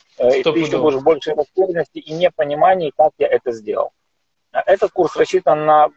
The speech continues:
Speaker 1: более углублённое изучение, на то, что я с человеком всё-таки работаю индивидуально и прислушиваюсь к его запросу.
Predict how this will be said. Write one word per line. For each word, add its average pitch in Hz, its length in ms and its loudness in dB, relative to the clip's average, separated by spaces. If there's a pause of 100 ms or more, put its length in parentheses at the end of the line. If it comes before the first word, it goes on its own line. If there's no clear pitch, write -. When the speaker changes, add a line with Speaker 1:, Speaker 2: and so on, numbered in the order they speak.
(100)
Speaker 1:
более 147 240 2
углублённое 131 600 0
изучение, 190 520 -2
на 156 100 -10
то, 156 120 -6
что - 160 -4
я 147 80 4
с - 40 -14
человеком 135 320 -2
всё-таки - 340 -6
работаю 131 400 0
индивидуально 147 680 0 (400)
и 285 100 -14
прислушиваюсь 175 680 -4
к - 120 -20
его 143 200 2
запросу. - 420 -2